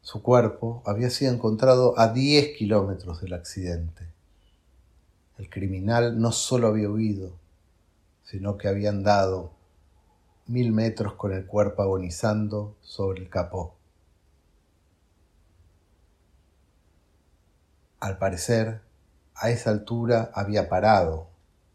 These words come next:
Según un testigo, se desembarazó del cadáver después de sacarle las medias y las zapatillas, y no dudó en volver a atropellarlo con alevosía.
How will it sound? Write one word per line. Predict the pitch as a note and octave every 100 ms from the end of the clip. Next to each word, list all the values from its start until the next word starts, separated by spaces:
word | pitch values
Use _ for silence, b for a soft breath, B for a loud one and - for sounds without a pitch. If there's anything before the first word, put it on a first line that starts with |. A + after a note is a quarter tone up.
| _
Según | - - G2 G#2+ G#2+
un | G#2
testigo, | E2 - A#2 A#2+ A#2 A2+
se | -
desembarazó | G2+ F#2 G2+ G2 F#2+ - A#2
del | A2 G2+
cadáver | G2+ A2 B2+ B2+ B2+ - b b b b -
después | G#2+ - D3+
de | -
sacarle | B2+ C#3 C#3 A#2+
las | G#2 -
medias | C#3+ D3+ D3 B2+
y | G#2+
las | G2+
zapatillas, | G#2+ F2+ - A#2 G#2 - E2+ E2+ - _ _ _ _ _ _ _ _ _ _ B2+
y |
no | B2+ C#3
dudó | C#3 D3
en | C#3+
volver | C3+ C#3+
a | C3+
atropellarlo | B2+ B2 B2 - C#3 C3+ B2
con | A2
alevosía. | G#2+ G#2 G2+ G2 - F2+ D#2+